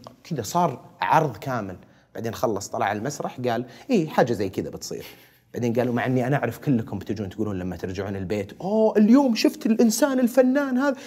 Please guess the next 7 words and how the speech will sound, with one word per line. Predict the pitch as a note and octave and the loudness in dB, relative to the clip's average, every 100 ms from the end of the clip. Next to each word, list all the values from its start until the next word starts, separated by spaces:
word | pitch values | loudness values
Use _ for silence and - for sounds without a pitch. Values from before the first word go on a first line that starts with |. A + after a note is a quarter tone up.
| - | 6
يستخدم | C4+ C4+ E4+ - D4+ | 6 8 6 8 10
المساحة | D4+ C#4+ C4 E4+ D#4 D4 | 12 10 10 10 8 2
بشكل | - D#4+ - | 2 2 2
رهيب، | D4 D#4 D#4+ D#4 | 6 8 8 6
he | - - - E4 F4+ | -2 2 12 12 12
utilizes | E4+ F4 F4 D#4+ E4+ - | 8 6 6 6 2 0
space.'" | - E4+ E4+ D#4 - | 4 6 6 4 0